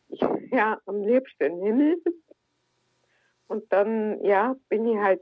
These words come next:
wieder zurück. Der Herr hat mich zurückgeführt. Und, äh, ich bin auch heute noch bei meinem Mann. Und es ist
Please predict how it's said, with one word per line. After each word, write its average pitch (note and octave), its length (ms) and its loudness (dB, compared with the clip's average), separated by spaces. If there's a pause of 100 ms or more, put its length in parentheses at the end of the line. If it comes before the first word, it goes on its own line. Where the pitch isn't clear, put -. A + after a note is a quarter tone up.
wieder G3 260 -4 (140)
zurück. D#4 260 2 (180)
Der E3+ 120 -6
Herr F3+ 240 2
hat E3+ 160 -2
mich E3 160 -6 (100)
zurückgeführt. A#3 760 0 (800)
Und, G#3 420 0 (300)
äh, E3+ 380 2
ich - 120 -6
bin G3 220 0
auch E3 300 2
heute F3 280 0
noch C4+ 140 0
bei A3 140 0
meinem G#3+ 320 4
Mann. A3 380 2 (580)
Und F3 360 0 (220)
es F3 200 0
ist G3+ 220 2